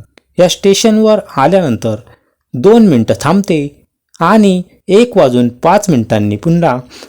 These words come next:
आपल्या पुढच्या प्रवासाला निघते, तेव्हा एकूण पाचशे त्र्याहत्तर किलोमीटरचा प्रवास या रेल्वेने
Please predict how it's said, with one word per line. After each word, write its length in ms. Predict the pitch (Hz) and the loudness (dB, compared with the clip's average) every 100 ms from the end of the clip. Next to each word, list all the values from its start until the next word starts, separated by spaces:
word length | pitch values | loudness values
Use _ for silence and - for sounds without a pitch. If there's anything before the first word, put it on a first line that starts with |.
| - | -8
आपल्या 360 | 123 123 120 117 | -4 -4 -2 -2
पुढच्या 360 | - 127 - 214 | -2 -4 0 0
प्रवासाला 520 | 156 101 92 107 98 | 0 -2 -2 -2 0
निघते, 400 | 160 - 127 110 - 123 - _ _ | -2 -2 -4 -4 -10 -20 -20 _ _
तेव्हा 300 | 180 156 208 | 2 2 2
एकूण 380 | 220 220 190 131 139 _ _ _ - | 2 0 -2 -2 -10 _ _ _ -6
पाचशे 340 | 185 - - 208 - | -4 -2 -2 -2 -2
त्र्याहत्तर 480 | 165 180 - 226 214 | 0 -2 -2 -2 0
किलोमीटरचा 600 | 151 110 98 98 95 101 | 0 -2 -2 -4 -4 -4
प्रवास 500 | 113 110 135 - - _ _ _ 165 | -2 0 -2 -4 -14 _ _ _ 0
या 80 | 180 | 2
रेल्वेने 560 | 185 202 214 202 127 | 2 2 2 2 -2